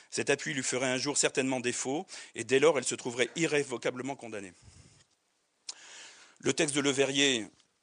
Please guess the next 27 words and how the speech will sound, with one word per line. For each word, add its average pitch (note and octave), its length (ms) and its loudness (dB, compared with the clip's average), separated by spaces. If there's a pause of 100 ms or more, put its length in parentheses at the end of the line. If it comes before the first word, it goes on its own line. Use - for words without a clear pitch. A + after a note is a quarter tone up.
(400)
est G#2 180 -12
à F#2+ 60 -14
peu G#2 120 -10
près B2 140 -8
du A2 80 -14
même A2 180 -6
tonneau, G#2+ 460 -6 (1200)
en A#2+ 120 -14
gardant B2 520 -6 (1200)
tout C#3+ 140 -18
de C3 80 -12
même, C3+ 440 -2 (720)
si - 320 -6
on D#3 80 -6
garde D3+ 180 -4
le B2+ 80 -12
bureau C3+ 240 -10
des B2+ 80 -6
longitudes, B2 440 -8
il G#2+ 80 -8
faut, C3 320 -6
euh, F2 240 -10
le, G2 120 -10
le G2+ 140 -12
remanier G2+ 300 -12
en G#2 80 -12
profondeur, G#2+ 640 -10